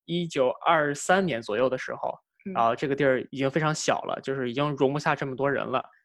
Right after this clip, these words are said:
Speaker 2: 嗯。
Speaker 1: 所以他又从这个西四街迁回了刚才我们说这个西，西八街，就是 Washington Square 这儿。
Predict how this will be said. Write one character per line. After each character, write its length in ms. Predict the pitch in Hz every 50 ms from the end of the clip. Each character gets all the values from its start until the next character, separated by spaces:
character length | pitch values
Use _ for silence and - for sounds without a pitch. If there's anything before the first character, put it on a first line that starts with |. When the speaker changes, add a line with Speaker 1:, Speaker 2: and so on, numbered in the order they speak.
| _ _
Speaker 2:
嗯。 60 | - 202
Speaker 1:
所 100 | 196 143
以 40 |
他 160 | - - 156 151
又 120 | 147 143
从 280 | 139 - - 117 123 131
这 80 | 143
个 120 | 131 131 135
西 180 | - - 147 143
四 140 | 143 139
街 160 | 120 127 123 127
迁 220 | - - - 151
回 160 | 147 - 117 107
了 140 | 113 117 127
刚 180 | - - 127
才 60 | 131 135
我 40 |
们 80 | 120 127
说 160 | - 139 131
这 120 | 127 127 117
个 80 | 123
西， 340 | - - - - 139 131 -
西 240 | - - - - -
八 220 | 139 - 131 131 135
街， 180 | - - -
就 140 | 123 - 131
是 80 | 123 123 - - _
Washington 440 | - 139 143 139 - 139 131 143 135
Square 340 | - - - - - 107 101
这 80 | - -
儿。 100 | -